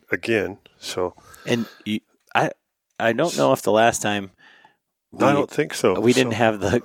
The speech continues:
Speaker 2: the green light to say that you were getting a new bow.
Speaker 1: Right, so no, I got the new, I got a Hoyt, uh, the new R X, R X one Carbon, and ended up going with just the regular R X one, not the Ultra,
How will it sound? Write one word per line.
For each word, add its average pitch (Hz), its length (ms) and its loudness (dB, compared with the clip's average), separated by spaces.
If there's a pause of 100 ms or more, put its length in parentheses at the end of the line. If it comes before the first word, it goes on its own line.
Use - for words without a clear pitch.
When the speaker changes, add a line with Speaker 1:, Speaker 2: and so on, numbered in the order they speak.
(160)
Speaker 2:
the 107 80 -4
green 113 400 2
light 110 280 4
to 104 80 -6
say 107 260 2
that 98 140 0
you 98 100 -4
were 98 80 -2
getting 98 240 0
a 95 40 -8
new 95 160 -6
bow. 92 360 -2 (400)
Speaker 1:
Right, 123 280 4
so 120 200 -2
no, 117 320 4 (180)
I 110 60 -8
got 107 240 2
the 113 80 -8
new, 107 360 -6 (240)
I 107 140 0
got 104 140 2
a 98 80 0
Hoyt, 113 360 -4 (680)
uh, 98 200 0
the 98 100 -4
new 101 180 -2
R 101 220 4
X, - 400 -4 (340)
R 98 180 -2
X - 200 -6
one 98 160 -8
Carbon, 101 420 -2 (680)
and 98 220 -2
ended 98 220 -4
up 98 180 -2
going 101 260 -2
with 98 200 -6
just 98 280 -8
the 101 80 -8
regular 92 320 -2
R 90 220 0
X - 460 -6
one, 95 260 -6
not 90 220 -4
the - 80 -8
Ultra, 92 460 -4